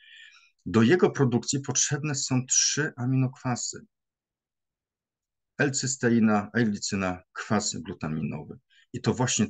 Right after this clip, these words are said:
te składniki należy dostarczać organizmowi w diecie,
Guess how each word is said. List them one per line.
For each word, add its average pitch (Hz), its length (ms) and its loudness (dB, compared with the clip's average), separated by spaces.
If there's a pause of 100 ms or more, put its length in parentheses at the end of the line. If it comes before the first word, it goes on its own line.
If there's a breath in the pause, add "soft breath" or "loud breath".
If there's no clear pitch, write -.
te 170 120 -2
składniki 87 540 0
należy 98 360 -2
dostarczać 120 580 -2
organizmowi 87 580 -2
w 78 140 -14
diecie, - 420 -2